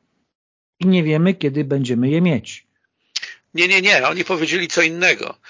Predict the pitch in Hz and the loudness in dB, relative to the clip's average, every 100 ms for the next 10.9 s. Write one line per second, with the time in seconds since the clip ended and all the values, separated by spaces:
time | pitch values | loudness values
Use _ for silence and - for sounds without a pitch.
0 | - - _ _ _ - - 160 180 175 | -20 -20 _ _ _ -14 -4 -2 0 0
1 | - 170 156 143 147 - - 170 - 113 | 0 0 2 2 2 0 0 0 0 -8
2 | - 127 139 156 220 262 170 - 139 123 | -12 -14 0 4 6 6 2 2 0 0
3 | - 123 - 120 139 151 120 156 156 156 | -4 -10 -6 -2 0 -2 0 0 0 -4
4 | 143 135 120 - - 170 - 117 110 131 | -6 -4 -4 -4 -2 0 0 -4 -8 -10
5 | - - - 131 139 - 160 175 156 165 | -16 -20 -6 -4 -4 -4 -2 0 0 -2
6 | 147 151 143 131 185 190 139 - 131 - | 0 -2 -2 0 2 2 -2 -4 -8 -6
7 | 131 110 113 110 117 - - - - - | -6 -4 -6 -8 -10 -10 -12 -18 -20 -20
8 | - - - 117 120 131 127 120 151 - | -20 -20 -14 -10 -6 -4 -2 2 2 2
9 | 104 98 - _ - 139 143 139 117 131 | -4 -6 -18 _ -12 -4 -2 -2 -4 -4
10 | 123 127 120 113 117 135 107 - | -2 -2 -2 -4 -6 -2 -2 -2